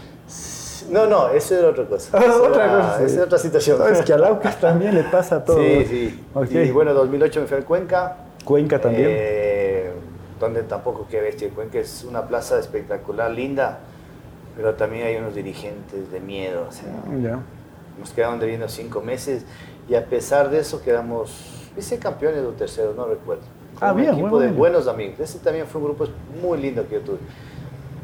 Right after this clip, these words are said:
Speaker 1: Ahí apareció Paul Vélez.
Speaker 2: Paul Vélez.
Speaker 1: Paul Vélez aparece porque yo creo que le mete una,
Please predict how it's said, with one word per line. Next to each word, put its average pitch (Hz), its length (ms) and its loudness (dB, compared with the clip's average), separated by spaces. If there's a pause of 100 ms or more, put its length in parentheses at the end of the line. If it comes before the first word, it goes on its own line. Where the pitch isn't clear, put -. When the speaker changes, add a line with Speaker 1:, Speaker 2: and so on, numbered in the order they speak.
(220)
Speaker 1:
Ahí 147 140 6
apareció 123 380 4
Paul 120 220 4
Vélez. - 360 -4 (480)
Speaker 2:
Paul 139 220 2
Vélez. 147 240 4
Speaker 1:
Paul 165 220 0
Vélez 175 240 0
aparece 139 420 0
porque - 380 -8
yo 147 120 2
creo 160 140 -8
que 147 100 -8
le 123 100 -6
mete 120 240 -8
una, 151 140 -8